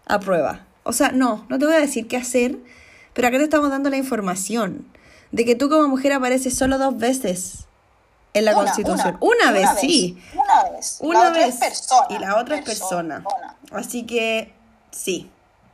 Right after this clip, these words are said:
Speaker 1: Lo dejo ahí nomás, lo dejamos ahí nomás. Yo igual estuve haciendo como mi research, mi, mi, mi búsqueda,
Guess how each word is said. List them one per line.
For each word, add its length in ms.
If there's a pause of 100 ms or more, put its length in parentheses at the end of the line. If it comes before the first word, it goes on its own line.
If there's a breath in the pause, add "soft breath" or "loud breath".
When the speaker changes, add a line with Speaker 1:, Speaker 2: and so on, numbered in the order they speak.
(480 soft breath)
Speaker 1:
Lo 120
dejo 200
ahí 100
nomás, 260
lo 100
dejamos 360
ahí 80
nomás. 280 (260 loud breath)
Yo 80
igual 220
estuve 260
haciendo 320
como 240
mi 160
research, 680
mi, 460
mi, 600
mi 120
búsqueda, 580